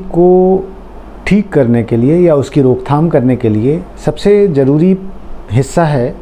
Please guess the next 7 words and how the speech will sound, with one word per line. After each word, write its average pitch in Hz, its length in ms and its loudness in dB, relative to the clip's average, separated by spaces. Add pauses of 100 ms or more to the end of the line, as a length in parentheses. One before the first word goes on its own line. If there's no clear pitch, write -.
(140)
कि 160 140 4
आप 143 340 0 (120)
बीमारी 131 420 2
को 156 180 -2
थोड़ा 143 220 0
समझें। 117 440 0 (1900)
आपने 180 580 0